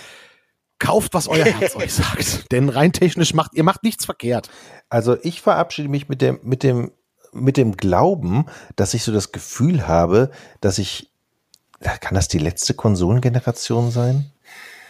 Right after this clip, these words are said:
Speaker 3: Oder, <laughs> oh,
Speaker 2: Ja,
Speaker 3: das ist aber
Speaker 2: harter
Speaker 3: hart jetzt,
Speaker 2: Tobak.
Speaker 3: ne?
Speaker 2: Könnte man eine
Speaker 3: Ähm,
Speaker 2: eigene, eigene
Speaker 3: aber jetzt, wo, jetzt, wo Andre-, wo der Andreas dieses ganze Streaming-Gelöt, äh, äh, ähm,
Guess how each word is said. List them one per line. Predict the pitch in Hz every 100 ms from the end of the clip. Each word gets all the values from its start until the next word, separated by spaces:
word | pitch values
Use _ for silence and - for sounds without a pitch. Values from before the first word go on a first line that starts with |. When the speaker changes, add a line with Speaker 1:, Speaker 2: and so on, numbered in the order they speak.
| - _ _ _ _ _ _ _ -
Speaker 3:
Oder, | 98 87 90 85 82 - _ _ _ _ _
<laughs> | - - - - - - -
oh, | - - 95 92 104 107 107 107
Speaker 2:
Ja, |
Speaker 3:
das | 101
ist | 135
aber | 113
Speaker 2:
harter | 139 196
Speaker 3:
hart | -
jetzt, | 143 120
Speaker 2:
Tobak. | - 123
Speaker 3:
ne? | - -
Speaker 2:
Könnte | - 135
man | 139
eine | 123 110
Speaker 3:
Ähm, | 104
Speaker 2:
eigene, | 131 120 120 143 _
eigene | - 123
Speaker 3:
aber | 127 160 -
jetzt, | 147 175 -
wo, | 180 -
jetzt, | 165 -
wo | 151
Andre-, | 147 139 139
wo | 143
der | 120
Andreas | 123 127 147 139
dieses | 131 127 120 -
ganze | 135 123
Streaming-Gelöt, | - 143 151 143 139 135 143 -
äh, | 120
äh, | - 131 131 123 120 120 117 117 117 110
ähm, | 110 -